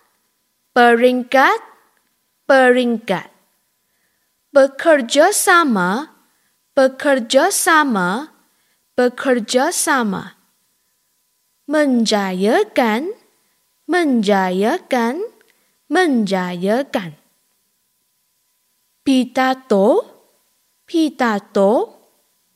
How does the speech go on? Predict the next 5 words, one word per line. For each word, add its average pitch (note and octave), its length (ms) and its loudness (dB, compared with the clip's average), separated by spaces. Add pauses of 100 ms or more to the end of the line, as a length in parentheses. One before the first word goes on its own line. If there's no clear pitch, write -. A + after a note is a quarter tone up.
(160)
pidato. A3 960 -6 (1300)
Pertunjukan A#3+ 1200 -2 (400)
tarian, A#3+ 640 -4 (720)
pertunjukan A3 1200 -2 (160)
tarian, A#3 720 -2